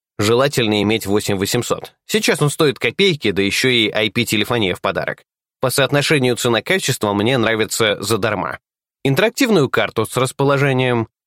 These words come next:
Однажды видел, как люди запарились и смасштабировали карту от размера галактики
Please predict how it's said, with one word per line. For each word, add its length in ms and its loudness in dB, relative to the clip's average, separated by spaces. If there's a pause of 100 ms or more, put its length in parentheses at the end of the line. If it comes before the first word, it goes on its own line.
(120)
Однажды 440 0
видел, 320 0
как 220 -4
люди 200 0
запарились 680 0
и 100 -2
смасштабировали 800 0
карту 400 -2
от 200 -2
размера 420 0
галактики 680 -2